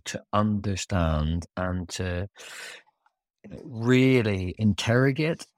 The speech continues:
in the nice sense, not the C I A sense, what they are trying to say. And that for me is a skill. So information comes from telling a story, but also listening. And the key here is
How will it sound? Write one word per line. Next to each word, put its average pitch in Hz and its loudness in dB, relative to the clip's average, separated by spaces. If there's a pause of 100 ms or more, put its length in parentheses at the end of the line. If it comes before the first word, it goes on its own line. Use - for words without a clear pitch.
(100)
in 104 -4
the 98 -4
nice 98 0
sense, 92 -8
not 90 -4
the 87 -10
C - -8
I 90 -2
A 85 -4
sense, 90 -12
what 113 0
they 104 -2
are 95 0
trying 98 0
to 90 -6
say. 80 -10 (400)
And 95 -8
that 120 2
for - -12
me 101 -2
is 101 -2
a 113 -4
skill. 185 -6 (360)
So 101 0
information 117 0 (680)
comes 98 2
from 87 -4 (1040)
telling 135 0
a 139 -6
story, 160 -6 (680)
but - -20
also 107 -2
listening. 87 -6 (1120)
And 98 -2
the 98 -2
key 131 -2
here 92 -2
is 90 -4